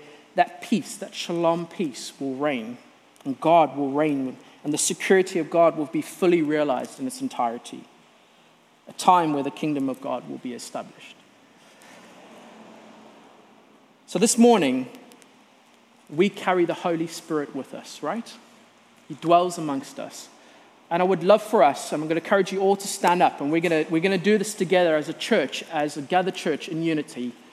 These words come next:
I would love for us all to pray for the peace and security of the church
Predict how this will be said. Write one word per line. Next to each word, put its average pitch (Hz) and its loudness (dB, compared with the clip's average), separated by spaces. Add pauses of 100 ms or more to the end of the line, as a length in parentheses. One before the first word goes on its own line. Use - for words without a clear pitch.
(400)
I 151 0
would 151 0
love 180 6
for 202 0
us 175 -2
all 135 0 (520)
to - -8
pray 156 2
for - -12
the 151 -4
peace - -4 (120)
and 160 -10
security 160 -4
of 139 -4
the 143 -10
church - -2